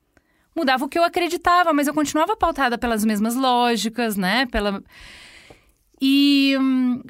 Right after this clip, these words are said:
como eles não paravam e tava cada vez mais, eh,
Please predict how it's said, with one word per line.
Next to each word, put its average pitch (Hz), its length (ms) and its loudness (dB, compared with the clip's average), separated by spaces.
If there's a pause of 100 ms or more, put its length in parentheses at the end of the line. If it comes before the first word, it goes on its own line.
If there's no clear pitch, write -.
como 381 200 0
eles 339 160 0
não 285 120 2
paravam 226 800 0
e 226 60 -4
tava 247 200 -4
cada 269 220 -2
vez 254 240 -2
mais, 254 540 0
eh, 202 760 -2